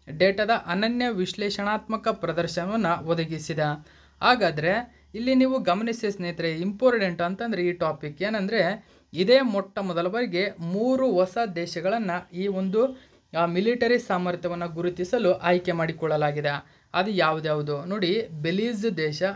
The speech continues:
ಬೆನಿನ್ ಮತ್ತು ಸೆನೆಗಲ್ ದೇಶಗಳನ್ನು ಕೂಡ ಹೊಸದಾಗಿ ಈ ವರ್ಷ ಕೌಂಟ್ ಮಾಡಲಾಗಿದೆ, ಅಂದ್ರೆ ಇವನ್ನು ಕೂಡ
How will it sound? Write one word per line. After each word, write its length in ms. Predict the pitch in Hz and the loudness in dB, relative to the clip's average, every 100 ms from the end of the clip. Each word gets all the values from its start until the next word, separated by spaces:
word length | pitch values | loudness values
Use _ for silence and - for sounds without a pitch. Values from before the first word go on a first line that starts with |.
| 156 | -6
ಬೆನಿನ್ 520 | 147 180 214 202 160 | -2 0 2 0 0
ಮತ್ತು 380 | 196 202 196 214 | 0 -2 -2 -4
ಸೆನೆಗಲ್ 600 | 208 170 190 208 226 170 | -2 -2 0 0 0 -2
ದೇಶಗಳನ್ನು 560 | 170 165 160 160 165 | -2 -2 -2 -2 -4
ಕೂಡ 180 | 165 247 185 240 - - - - | -2 2 2 2 -6 -20 -20 -2
ಹೊಸದಾಗಿ 560 | 170 190 208 170 180 202 | 0 2 2 0 0 -2
ಈ 300 | 165 139 170 | -4 -2 -2
ವರ್ಷ 340 | 160 156 - 220 214 | -2 -4 -4 -6 -4
ಕೌಂಟ್ 300 | 170 175 170 | -2 -2 -4
ಮಾಡಲಾಗಿದೆ, 640 | 160 151 151 147 147 147 | -2 0 2 0 0 0
ಅಂದ್ರೆ 340 | 147 196 208 180 | 0 -2 0 -2
ಇವನ್ನು 520 | 180 170 175 214 202 | -2 -6 -4 -4 -4
ಕೂಡ 180 | 196 | 0